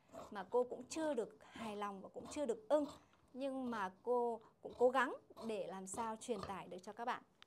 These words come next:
được trọn vẹn tất cả những gì mà cô, kinh nghiệm của cô trong suốt hơn ba mươi năm qua. Cho nên là khi các anh chị xem xong bài video này, nếu phần nào không hiểu nhắn tin cho cô hoặc để lại cho cô một lời bình luận cảm xúc của mình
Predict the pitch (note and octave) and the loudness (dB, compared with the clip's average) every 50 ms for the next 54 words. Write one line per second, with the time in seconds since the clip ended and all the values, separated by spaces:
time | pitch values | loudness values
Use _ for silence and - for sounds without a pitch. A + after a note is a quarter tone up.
0 | _ _ _ _ _ - G3 F#3 - - C4 A#3 - G3 G3+ G#3+ - - - _ | _ _ _ _ _ -12 -12 -10 0 4 4 4 4 2 -2 -2 -2 -4 -8 _
1 | - - - - - F4+ F4 - C4+ G#3+ F#3 - - A3 A3 B3 A#3 G#3+ F#3+ F#3+ | -20 -20 0 6 6 6 6 6 0 0 -2 -6 -6 -4 -2 -2 -2 -2 -4 -8
2 | - _ _ _ _ _ _ _ _ _ _ - A3 G3+ G3+ G3 F#3+ F3+ F3 - | -16 _ _ _ _ _ _ _ _ _ _ -14 -12 -8 -6 -4 -4 -4 -6 -6
3 | - A3 G#3+ G#3+ G#3+ G#3+ - - - - - B3+ B3 B3 G#3+ F3+ - F3 - - | -4 -4 -2 -2 -4 -6 -8 -14 -10 -4 -2 0 0 0 -2 -4 -6 -6 -2 2
4 | A3+ A3 G#3+ A3 - - - - - - B3 A3 G#3+ - - F#4 - - C#4+ B3 | 2 2 2 0 -4 -18 -20 -16 -12 -8 -8 -8 -6 -4 -4 -4 -2 -2 -2 -2
5 | A#3+ A3 G#3+ G#3+ G#3+ G#3+ G#3+ A3 G#3+ G#3+ - A3 G#3 G3 - - - - - - | -2 -2 -2 -4 -4 -6 -6 -8 -6 -4 -2 -2 -2 -2 -4 -14 -18 -16 -16 -16
6 | - - - - - - - - - - C4 B3+ B3+ B3+ A3+ G3+ - - C4 B3 | -16 -18 -20 -20 -20 -20 -18 -10 -4 -2 0 0 2 2 2 0 0 -2 -4 -2
7 | B3+ B3 B3 B3 A3+ F#3+ G3+ - B3+ A#3 A#3+ A#3+ A#3 - B3 A#3+ A#3 A3 G3+ G3 | -2 -4 -4 -4 -8 -10 -8 -6 -4 -4 -4 -4 -6 -6 -8 -6 -4 -4 -4 -4
8 | G#3+ A#3 A3+ A#3+ A#3 A#3 A#3 A3+ G#3+ F#3+ - - - - - - - - - G#3 | -4 -4 -4 -4 -4 -4 -2 -2 -2 -4 -6 -10 -20 -20 -18 -18 -16 -12 -8 -6
9 | G3+ G3+ G#3+ - C4 A3 G#3 G3 F#3+ - A#3+ B3 A#3+ A#3+ G3 F3+ F#3 F#3 F#3 - | -6 -4 -4 -4 -4 -4 -2 -4 -4 -2 -2 -2 0 0 -2 -2 -4 -6 -6 -4
10 | B3 B3+ A#3 B3+ A#3 - A#3+ B3 B3 A#3 A#3 - - - - A3+ F#3+ - A3 G#3+ | -4 -4 -4 -4 0 4 6 6 6 6 2 -4 -16 -14 -12 -12 -12 -8 -6 -6
11 | G3 F3+ F#3 F#3 G3 G3 G#3 - - A#3 A#3 A3 G3+ F#3+ F#3+ G3 F#3+ F#3 F#3+ F#3+ | -6 -6 -6 -6 -6 -8 -8 -8 -6 -4 -4 -4 -4 -6 -6 -8 -8 -6 -8 -6
12 | F#3+ F#3+ G#3 G#3 - - - - F#3+ F#3+ - D4+ - - A#3 G3 A3 G#3+ G#3 | -6 -4 -4 -6 -6 -8 -12 -12 -10 -8 -8 -10 -8 -6 -4 -4 -2 -2 -4